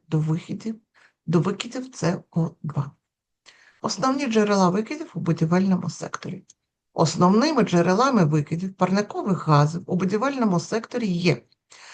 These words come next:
виробництво будівельних матеріалів, будівельні процеси,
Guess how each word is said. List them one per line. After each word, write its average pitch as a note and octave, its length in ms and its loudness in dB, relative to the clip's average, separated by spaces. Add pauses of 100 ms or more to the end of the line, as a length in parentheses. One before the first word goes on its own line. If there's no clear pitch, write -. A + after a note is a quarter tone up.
(180)
виробництво G4+ 600 2
будівельних E3+ 580 4
матеріалів, A3 680 -2 (1300)
будівельні D4 580 2
процеси, D4 840 -2